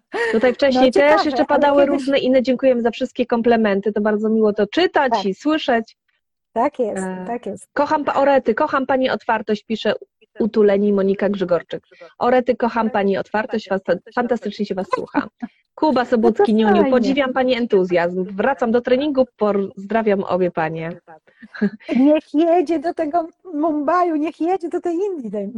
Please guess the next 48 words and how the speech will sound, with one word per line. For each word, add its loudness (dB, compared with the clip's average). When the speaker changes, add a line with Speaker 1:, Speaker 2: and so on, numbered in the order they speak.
Speaker 2:
ten -6
Niuniu. 0
Speaker 1:
Niuniu, 4
najpierw 2
ich 0
chcemy 0
zabrać 2
do 2
I-, -6
Istambułu, 2
przepraszam, -4
do -2
Turcji, -4
bo -6
tam -6
też -6
jest -12
pyszne -6
jedzenie, -2
którego 0
Kuba 0
chyba 0
nie 0
docenia. -4
Ja -2
nie -2
wiem, -4
jak -10
można -12
nie -12
jeść 4
Speaker 2:
Nie, 2
Speaker 1:
tego 0
Speaker 2:
jest -4
po 0
Speaker 1:
jedzenia -8
Speaker 2:
prostu -6
Speaker 1:
pysznego. -6
Speaker 2:
pyszne. -2
Słuchajcie, -4
Indie 0
to -2
jest -6
przede -8
wszystkim -12
pyszne -10
jedzenie, -10
tak? -10